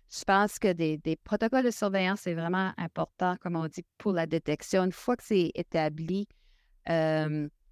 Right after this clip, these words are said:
c'est un peu plus difficile de standardiser parce que ça dépend vraiment des répon-, de la réponse et des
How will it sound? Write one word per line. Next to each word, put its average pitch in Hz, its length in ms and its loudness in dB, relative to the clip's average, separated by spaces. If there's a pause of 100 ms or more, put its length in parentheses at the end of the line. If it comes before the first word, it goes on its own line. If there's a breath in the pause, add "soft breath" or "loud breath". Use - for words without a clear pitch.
c'est - 160 0
un - 20 6
peu 226 160 2
plus 226 180 0
difficile 185 480 0
de 175 120 0
standardiser 156 720 -2
parce - 180 -6
que 160 80 -6
ça 156 180 -4
dépend 160 380 2
vraiment 170 560 0
des 165 160 0
répon-, 165 400 -2
de - 120 -8
la 165 120 2
réponse 160 580 -2
et 156 40 -8
des 147 200 -4